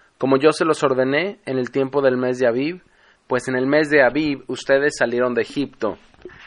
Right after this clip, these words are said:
Verso diecinueve también nos dice sobre el primogénito. Todo lo que abre el vientre es mío. ¿Por qué? Por creo-, Dios creó todo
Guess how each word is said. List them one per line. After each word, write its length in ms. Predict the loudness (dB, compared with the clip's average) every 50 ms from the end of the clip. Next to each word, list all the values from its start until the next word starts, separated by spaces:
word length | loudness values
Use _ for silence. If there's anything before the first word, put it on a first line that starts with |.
| -20 _ -20 -20 -20 -6 0
Verso 280 | 0 2 2 2 -2
diecinueve 760 | -2 -2 -2 -4 -4 -2 0 2 4 4 4 2 0 -2 -4 _ _ _ _ _ _ _ _ _ _
también 280 | -6 -4 -2 0 0 0
nos 120 | 0 0
dice 200 | -2 -4 -8 -8
sobre 220 | -8 -6 -6 -6 -6
el 60 | -6
primogénito. 680 | -6 -6 -6 -6 -4 -4 -4 -4 -4 -8 -12 -16 -18 -18 _ _ _ _ _ _ _ _ _ _ _ _ _ _ _ _ _
Todo 260 | 2 2 4 4 6 4
lo 160 | 4 2 2
que 120 | 2 2
abre 400 | 4 4 4 2 2 0 0 0 -2
el 80 | -2 -2
vientre 420 | -2 -2 -2 -4 -4 -4 -6 -6 -4
es 200 | -4 -4 -4 -4
mío. 320 | -4 -2 -2 -4 -6 -10 -16 _ _ _ _ _ _ _ _ _ _ _ _ _ _ _ _ -2
¿Por 180 | -2 -2 0
qué? 300 | 2 0 0 0 0 -4 _ _ _ _ _ _ _ _ _ _ _ _ _ _
Por 200 | 0 0 0 2
creo-, 380 | 0 -2 -2 0 0 0 -2 -4 -6 -20 _ -18
Dios 400 | -8 0 2 2 2 2 -2 -4
creó 320 | 0 2 4 4 4 4 4
todo 420 | 4 4 4 4 4 -2 -4 -4